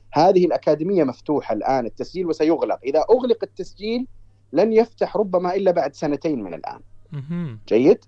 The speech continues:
Speaker 2: مهم جدا.
Speaker 1: أي نعم، لأنه هذه إحنا كل دفعة مدتها سنتين. ربما يعني سمعت بعض الطلاب يقول لك إنه، آه، لي سنتين في البرنامج، لي سنتين. هذا اللي دخلوا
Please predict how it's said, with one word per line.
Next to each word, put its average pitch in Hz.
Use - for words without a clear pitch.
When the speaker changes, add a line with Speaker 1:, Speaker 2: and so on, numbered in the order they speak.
Speaker 2:
مهم 160
جدا. 131
Speaker 1:
أي 180
نعم، 98
لأنه 139
هذه 180
إحنا 151
كل 202
دفعة 190
مدتها 156
سنتين. 135
ربما 143
يعني 131
سمعت 147
بعض 127
الطلاب 127
يقول 120
لك 120
إنه، 117
آه، 104
لي 131
سنتين 123
في -
البرنامج، 117
لي 117
سنتين. 135
هذا 175
اللي 170
دخلوا 180